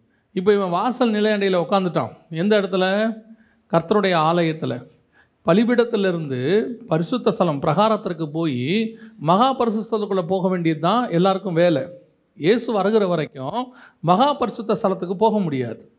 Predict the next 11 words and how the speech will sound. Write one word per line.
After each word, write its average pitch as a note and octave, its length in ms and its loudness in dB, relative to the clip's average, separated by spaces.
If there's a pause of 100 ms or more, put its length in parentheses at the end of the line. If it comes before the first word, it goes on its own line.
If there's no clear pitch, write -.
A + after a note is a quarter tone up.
(180)
பிரகாரம் A3+ 400 2
வரைக்கும் A3 320 -4
போகலாம், F3+ 460 -2 (380)
ஆனால் F#3+ 340 2
பிரகாரத்திற்கே C4+ 840 0
போக B3 440 2
விடாதபடிக்கு A3+ 720 0 (140)
தடையாயிருக்கிற A3+ 960 2 (440)
சில C#4 400 2 (160)
மனிதர்கள்னு G3+ 600 0
வச்சுக்கலாம். B2+ 380 -14